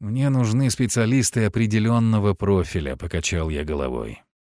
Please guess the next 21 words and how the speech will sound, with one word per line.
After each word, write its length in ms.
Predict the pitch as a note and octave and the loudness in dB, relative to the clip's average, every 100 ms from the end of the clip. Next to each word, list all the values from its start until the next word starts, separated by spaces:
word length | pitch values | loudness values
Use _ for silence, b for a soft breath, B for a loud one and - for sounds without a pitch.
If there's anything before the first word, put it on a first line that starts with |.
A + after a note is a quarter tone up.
| _ _ _ _ | _ _ _ _
«Причём 420 | A2 G#2+ E3 C#3+ | 0 4 6 6
больше 380 | B2 F3 D#3+ E3 | 6 4 4 2
мне 160 | C#3 D3 | 2 2
нужна 340 | C#3+ A#2+ C#3+ | 2 2 2
верность, 800 | A2+ A#2+ D#3 C3 G#2+ E2+ - - | 4 6 6 6 4 2 -4 -6
нежели 520 | F#2+ F#2 G2+ G2+ G2 F#2 | 0 2 4 4 4 2
профессионализм. 920 | F#2+ E2+ F2 F#2 E2+ D2+ A#1+ B1 B1 _ _ _ _ _ | 0 -2 -2 -2 -2 -2 -6 -12 -16 _ _ _ _ _
Хотя 460 | F#2+ - F#2+ G#2+ G#2+ | -18 -12 -10 -8 -6
и 160 | D#3+ | -2
без 220 | C#3+ D#3 - | 0 -2 0
последнего 640 | C3 - E3+ C#3 A2+ G2 | -2 2 2 4 2 2
никуда». 540 | F2 D#2+ C#2+ - - _ _ _ _ _ _ - | 2 -2 -6 -8 -12 _ _ _ _ _ _ -4
Я 320 | A2 A2 A2 | 4 6 6
почесал 560 | A2 G#2 G#2+ - G2 F#2 | 4 2 0 2 2 2
голову. 480 | E2 C2 A#1 A#1+ - _ _ _ _ - | -2 -4 -8 -12 -18 _ _ _ _ -12
«Да 160 | D2 F#2 | -4 4
девушка 440 | C3 G#3 - D3 | 6 8 6 4
бойкая, 640 | C3 G#3 D#3 - A1 - _ _ _ | 6 8 6 0 -14 -16 _ _ _
она 260 | - A#1+ F2 | -12 -2 2
реально 440 | C#3 C#3 B3 C4 | 6 6 6 4
поможет», — 520 | F#3+ F3 A2 - F#2+ | 4 4 2 -2 -10